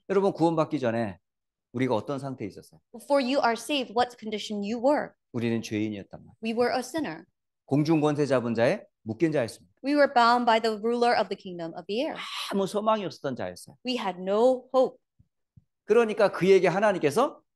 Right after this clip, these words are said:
Speaker 1: 빛으로 오마시-, 임하신 거예요.
Speaker 2: And that is why God came to us through the light.
Speaker 1: 그러므로 그 빛이 나에게는 뭐가 됐냐? 해답이 됐잖아요.
Speaker 2: And that light had become my answer.
Speaker 1: 네, 그게 나에겐 복음이었던 거예요.
Speaker 2: And that is the gospel to me.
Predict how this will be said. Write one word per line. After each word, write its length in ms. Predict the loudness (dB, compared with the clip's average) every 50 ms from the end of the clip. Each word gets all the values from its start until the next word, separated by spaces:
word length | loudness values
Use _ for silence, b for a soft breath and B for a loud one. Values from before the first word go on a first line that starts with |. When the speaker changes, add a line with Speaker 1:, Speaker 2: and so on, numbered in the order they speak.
| _ -10
Speaker 1:
빛으로 380 | -8 -8 -8 -6 -6 -6 -6 -6
오마시-, 260 | -6 -8 -12 -14 _ -6
임하신 360 | -2 -2 -2 -2 -4 -8 -12 -14
거예요. 100 | -14 _ _ _ -8
Speaker 2:
And 120 | -6 0 2
that 140 | 2 0
is 80 | 0 0
why 300 | 2 2 4 4 2 0 -2 -2
God 320 | 0 2 4 4 4 2 0 -2
came 220 | -4 -2 -2 -2 -2
to 100 | -4 -6 0 2
us 280 | 4 4 4 2 -2 _
through 160 | -4 -4 -4
the 80 | -2 -2
light. 220 | -2 -2 -2 -2 -6 _ _ _ _ _
Speaker 1:
그러므로 640 | 4 6 6 8 8 6 6 8 6 6 4 -2 -12 _ _ -10
그 420 | -2 2 6 6 6 6 4 2
빛이 540 | 2 -2 -2 -2 2 2 2 2 2 -2 -10 _
나에게는 480 | -2 2 4 4 4 4 2 0 0 0
뭐가 220 | -2 -2 -2 -2
됐냐? 360 | -4 -4 -4 -2 -4 -4 -6 -10 _ _ _ -8
해답이 320 | -4 0 2 2 2 2 -2
됐잖아요. 320 | -4 -6 -14 -16 -18 -18 _ _ -6
Speaker 2:
And 160 | -4 0 2
that 200 | 4 4 2 0 0
light 340 | 0 2 4 2 2 0 -4 -6 -6
had 100 | -6 -6 -6
become 420 | -8 -12 -10 -8 -8 -8 -8 -10 _ -6
my 280 | -4 -2 0 0 0 -2
answer. 440 | -2 -4 -4 -4 -4 -6 -10 -16 -16 -16 _ _ -2
Speaker 1:
네, 160 | 0 0 0
그게 300 | 2 0 2 4 4 4
나에겐 460 | 4 4 4 4 4 2 0 -2 -2
복음이었던 540 | 0 0 2 2 2 2 2 -2 -2 -4 -6
거예요. 180 | -4 -4 -4 -2
Speaker 2:
And 140 | 0 2 2
that 180 | 2 2 2
is 180 | 2 -2 -2 -4
the 100 | -6 -2
gospel 400 | 2 2 2 2 0 -4 -10 -12 -10
to 80 | -10 -10
me. 280 | -8 -8 -8 -8 -10